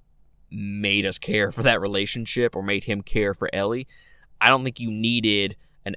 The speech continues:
hour spent with two characters that are no longer in the show. So we jump to Left Behind. I think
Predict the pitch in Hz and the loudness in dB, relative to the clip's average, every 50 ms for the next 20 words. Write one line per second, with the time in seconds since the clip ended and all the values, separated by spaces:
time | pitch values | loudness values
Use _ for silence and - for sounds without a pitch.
0 | - - - 110 107 107 107 107 104 98 95 92 92 90 90 - - - - - | -8 -4 0 4 4 6 6 4 4 2 2 0 -2 -2 -4 -8 -10 -16 -20 -18
1 | - - - - 113 104 95 87 - - - - 92 101 95 95 92 - - _ | -16 -14 -4 -2 -2 -2 -2 -4 -8 -14 -18 -12 -8 -6 -4 -4 -4 -6 -12 _
2 | _ - - 120 104 - - 117 113 110 - - 92 90 92 - 101 90 - - | _ 2 2 2 2 2 2 2 2 2 -2 -6 -12 -12 -6 -4 -4 -4 -4 -6
3 | _ _ - 95 95 92 92 90 90 90 90 90 82 98 107 107 107 104 104 98 | _ _ -6 -4 -2 -2 -2 -2 -2 -4 -4 -6 -4 -2 -2 0 0 0 -2 -2
4 | 95 92 90 82 60 - - - 117 104 - - - - - - - - _ _ | -4 -6 -6 -8 -8 -8 -2 0 0 0 0 -4 -10 -16 -20 -20 -20 -20 _ _
5 | - - - - _ _ - - - - - 151 131 120 117 110 - _ _ - | -16 -16 -16 -16 _ _ -20 -20 -18 2 6 8 8 8 6 4 0 _ _ -20
6 | - - - - - - - - _ _ - _ _ _ _ _ - 117 117 113 | -20 -20 -20 -20 -20 -20 -20 -20 _ _ -20 _ _ _ _ _ -8 -6 -2 0
7 | 131 143 151 - - 160 151 139 135 131 117 - 101 120 127 127 - - 120 - | 2 2 2 2 2 4 4 4 4 2 0 -2 2 4 4 4 4 0 -2 0
8 | 113 104 104 101 98 98 - - - 113 131 139 - - 175 165 151 127 - | 0 -2 -2 -2 -4 -6 -8 -8 -4 -4 -4 -2 -2 -2 -2 0 -2 -4 -6